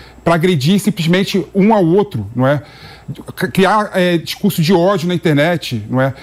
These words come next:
Então eu vejo como uma boa medida, né? Você buscar a segurança do usuário, né? Mas não, não só falando sobre o aplicativo de paquera, eu falo em relação ao uso da internet em geral.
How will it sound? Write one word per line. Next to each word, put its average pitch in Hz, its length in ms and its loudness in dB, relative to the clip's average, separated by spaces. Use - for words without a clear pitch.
Então 214 220 0
eu 254 80 2
vejo 220 320 0
como 233 220 2
uma 233 40 2
boa 196 280 0
medida, 170 480 0
né? 139 80 0
Você 147 200 -2
buscar 175 320 -2
a 185 40 -2
segurança 185 480 0
do 190 100 0
usuário, 170 500 0
né? 127 120 -2
Mas 151 140 2
não, 214 120 2
não 233 180 2
só 208 360 0
falando 185 340 2
sobre 202 120 0
o 165 60 0
aplicativo 185 360 0
de 147 80 -2
paquera, 135 460 0
eu 147 80 0
falo 202 240 0
em 202 40 2
relação 208 480 0
ao 196 160 2
uso 202 540 2
da 156 160 0
internet 180 540 0
em - 20 2
geral. 156 380 0